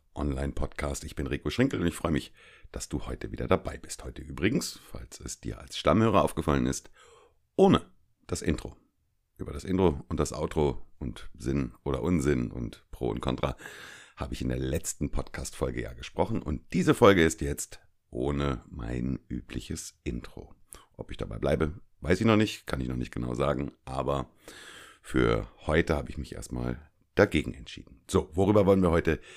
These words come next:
reden? Nicht über das Intro und das Outro, das haben wir beim letzten Mal gemacht. Heute reden wir, so steht's auch im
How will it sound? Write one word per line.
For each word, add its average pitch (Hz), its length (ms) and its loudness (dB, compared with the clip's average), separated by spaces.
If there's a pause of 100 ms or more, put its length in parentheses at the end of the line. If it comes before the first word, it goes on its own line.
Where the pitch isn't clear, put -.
(180)
reden? 82 280 2
Nicht 82 180 4
über 92 180 10
das 85 140 2
Intro 95 240 4
und 82 80 8
das 73 160 4
Outro, 95 300 6
das 87 160 4
haben 78 80 2
wir 73 80 0
beim 76 120 0
letzten 95 280 0
Mal 92 100 4
gemacht. 82 320 -2
Heute 90 320 2
reden 90 280 2
wir, 87 160 6
so 67 100 -2
steht's - 280 0
auch 80 200 -2
im 69 320 -4